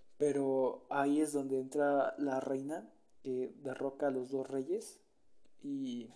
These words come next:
toma el poder. Y pues se supone que ahí la criatura debe de, bueno,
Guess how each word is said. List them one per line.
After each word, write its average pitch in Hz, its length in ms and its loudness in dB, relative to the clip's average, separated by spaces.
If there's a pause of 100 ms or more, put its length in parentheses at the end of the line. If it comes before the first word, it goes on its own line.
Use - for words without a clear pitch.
(420)
toma 139 220 -2
el 139 80 0
poder. 135 300 -2 (3500)
Y 151 100 -4
pues 139 380 0
se 131 120 -8
supone 143 580 -4 (380)
que 131 480 0
ahí 131 400 -2
la 139 220 -2
criatura 135 520 -2 (840)
debe 139 320 2
de, 120 520 -2 (720)
bueno, 143 320 -2